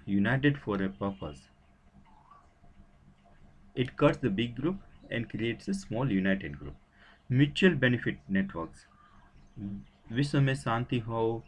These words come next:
is not a toolkit because it cannot be implemented. Toolkit inherently creates group division, it's small united entity against big entity।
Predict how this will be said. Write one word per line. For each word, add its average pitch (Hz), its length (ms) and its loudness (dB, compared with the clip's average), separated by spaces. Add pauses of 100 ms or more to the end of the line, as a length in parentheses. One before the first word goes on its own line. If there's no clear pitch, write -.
(320)
is 127 160 -4
not 113 260 -2
a 143 60 4
toolkit - 440 -8 (120)
because 165 380 -2 (300)
it 147 140 -4 (160)
cannot 127 600 0
be 156 120 4
implemented. 95 760 -2 (2000)
Toolkit 165 460 4
inherently 139 640 2
creates 123 460 -2
group 117 320 -6
division, 123 560 0 (260)
it's - 220 -12
small 123 400 2
united 110 500 -2
entity 104 560 -4 (420)
against 101 500 -4
big 87 240 -4
entity। 71 440 -8